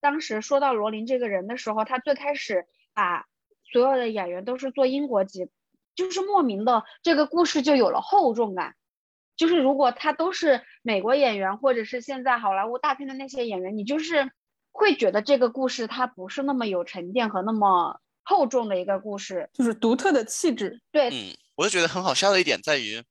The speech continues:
Speaker 3: 你这个哈利波特I P的所有者，除了华纳以外，就是J K Rowling 了。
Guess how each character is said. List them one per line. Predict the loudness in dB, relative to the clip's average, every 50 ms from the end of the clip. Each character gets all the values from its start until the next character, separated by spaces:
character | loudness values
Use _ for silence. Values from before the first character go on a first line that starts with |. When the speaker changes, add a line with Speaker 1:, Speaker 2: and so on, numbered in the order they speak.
| _ -12
Speaker 3:
你 | -10 -8 -8 -6
这 | -4 -2 0
个 | 2 2 2
哈 | 4 4 4 4
利 | 4
波 | 0 -2
特 | 0 0
I | 0 2 2 4 4 4 2
P | 0 -4 -6 -6 -6 -6
的 | -6 -6
所 | -6 -6 -6 -6 -6 -4
有 | -2 -2 -4 -2
者， | -4 -4 -4 -4 -6 -8 -8 _
除 | -8 -8 -6 -4 -2
了 | -2 -2 -2
华 | -2 0 -2 0
纳 | 0 0 0 -2
以 | -2 -4
外， | -6 -6 -8
就 | -8 -8 -6
是 | -6 -6 -6
J | -4 -4 -4 -4
K | -4 -6 -6
Rowling | -4 -2 0 0 0 -2 -4 -6 -6 -10
了。 | -14